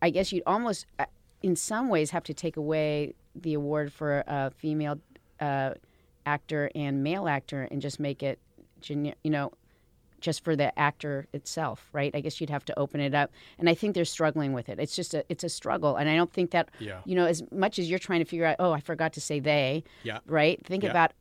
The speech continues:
Speaker 1: a country that has not yet embraced this fully at
Speaker 2: A
Speaker 1: all,
Speaker 2: whole
Speaker 1: right?
Speaker 2: generation and culture that's
Speaker 1: Right.
Speaker 2: ignoring it or
Speaker 1: Just doesn't even know about it yet. So it's,
Speaker 2: Yeah.
Speaker 1: it's very, uh,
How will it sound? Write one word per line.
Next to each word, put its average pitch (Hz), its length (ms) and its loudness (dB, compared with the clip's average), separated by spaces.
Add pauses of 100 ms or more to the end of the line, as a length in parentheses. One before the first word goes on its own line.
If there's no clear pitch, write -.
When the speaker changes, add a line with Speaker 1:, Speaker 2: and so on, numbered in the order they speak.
Speaker 1:
a 147 120 2
country 139 640 -2 (420)
that 156 120 -2
has 156 180 -2 (100)
not 170 120 4 (280)
yet 151 100 8 (120)
embraced 147 520 0
this 147 180 -2 (120)
fully 151 260 2 (100)
at 143 80 0
Speaker 2:
A - 40 0
Speaker 1:
all, 156 180 4
Speaker 2:
whole 139 160 4
Speaker 1:
right? 117 60 -8 (120)
Speaker 2:
generation 120 600 0
and 95 80 -12 (140)
culture 120 320 -6
that's - 260 -8
Speaker 1:
Right. 196 240 2
Speaker 2:
ignoring 131 500 0
it 139 60 -6 (120)
or 98 260 -8 (120)
Speaker 1:
Just 226 240 -4
doesn't 240 220 2
even 220 140 0 (120)
know 247 120 0 (180)
about 123 300 0
it 69 60 -8 (120)
yet. 80 120 -4 (200)
So 185 140 0
it's, 247 180 -2
Speaker 2:
Yeah. 120 240 -4 (240)
Speaker 1:
it's - 320 -8
very, 220 640 0
uh, 170 360 4